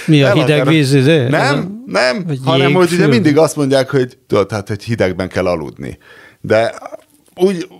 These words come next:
Speaker 2: úgy gondoltam, hogy hát, ha be vagy takarva egy kurva meleg takaróval, az nem hidegben alvás, tehát az, az, ez egy negyven fokban alvás, úgyhogy megtartottam a nyárról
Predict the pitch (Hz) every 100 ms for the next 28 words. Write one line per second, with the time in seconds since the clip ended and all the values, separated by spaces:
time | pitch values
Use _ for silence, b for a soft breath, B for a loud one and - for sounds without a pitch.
0 | 180 175 143 143 143 143 160 143 143 135
1 | - 113 113 113 113 151 131 - 123 123
2 | 104 98 - 120 104 101 95 87 - 92
3 | 107 110 104 117 110 143 107 95 87 80
4 | 87 78 87 101 101 107 98 101 107 104
5 | 117 104 120 123 113 85 76 85 85 110
6 | 127 78 143 - 123 135 147 170 - 95
7 | - 104 - 117 117 120 95 87 92 110